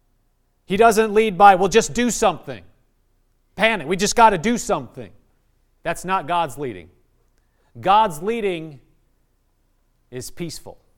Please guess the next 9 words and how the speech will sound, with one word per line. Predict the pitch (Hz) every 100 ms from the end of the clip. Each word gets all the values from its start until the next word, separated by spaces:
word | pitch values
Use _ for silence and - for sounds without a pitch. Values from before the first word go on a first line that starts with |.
| _ _ _ _ _ _ _ _ _ _ _ _ _ _ 147
If | 160
it's | 180 185
not | 220 233 -
peaceful, | 240 240 - 160 135
it's | 120
not | 156 143 117
God. | 135 78 - _ _ _ _ _ _ _ _ _ _ _ _ _ _ _ _ _ _ -
God's | 180 226 190 143
not | 202 202 208